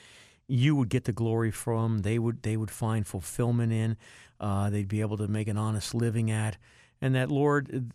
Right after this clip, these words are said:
that they would just be able to find a sense of, of fulfillment and, and be able to help others in whatever it is that they do, even if it's just being kind to their coworkers,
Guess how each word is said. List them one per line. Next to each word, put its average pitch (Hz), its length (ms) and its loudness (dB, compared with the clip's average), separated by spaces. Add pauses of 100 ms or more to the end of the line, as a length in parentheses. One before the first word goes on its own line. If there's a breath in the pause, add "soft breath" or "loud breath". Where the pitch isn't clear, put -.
(140)
that 123 320 -4
they 170 180 0
would 156 240 -2
just 139 300 -2
be 117 140 0
able 120 180 -2
to 113 140 -6
find 117 720 -4 (100)
a 110 140 -8
sense - 500 -2
of, 101 240 -8 (540 soft breath)
of 107 100 -4
fulfillment 120 720 0
and, 107 300 -6
and 107 320 -6
be 120 120 -4
able 123 160 -4
to 113 60 -6
help 143 300 -4
others 147 460 0
in 120 80 0
whatever 139 400 -2
it 123 60 0
is 127 340 0 (340 loud breath)
that - 160 -2
they 123 100 0
do, 135 280 2
even 135 180 2
if 131 140 0
it's 107 100 -4
just 127 180 -2 (220)
being 123 220 2
kind 127 400 0
to 117 80 0
their 107 100 0
coworkers, 135 720 -2